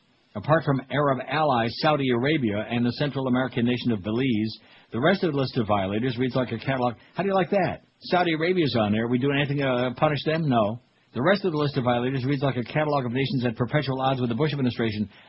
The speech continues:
Myanmar, that's Burma, Cuba, Iran, Laos,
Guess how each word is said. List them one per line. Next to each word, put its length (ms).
Myanmar, 640
that's 180
Burma, 420
Cuba, 380
Iran, 600
Laos, 320